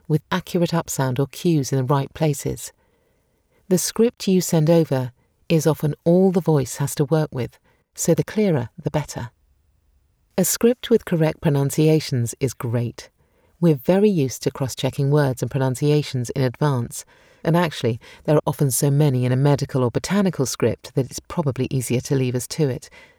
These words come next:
But if it's a more standard script with a few tricky words or unusual names,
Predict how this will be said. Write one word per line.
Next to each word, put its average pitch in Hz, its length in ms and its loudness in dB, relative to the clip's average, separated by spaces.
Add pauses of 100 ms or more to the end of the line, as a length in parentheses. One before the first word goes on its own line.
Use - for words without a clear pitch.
(460)
But - 100 4
if 208 140 2
it's - 160 -2
a 202 60 2
more 180 160 4
standard 185 580 0
script - 520 -6 (120)
with 151 140 2
a 147 60 2
few 170 340 2
tricky 156 380 0
words 143 420 0
or 135 160 0
unusual 139 380 0
names, 139 540 0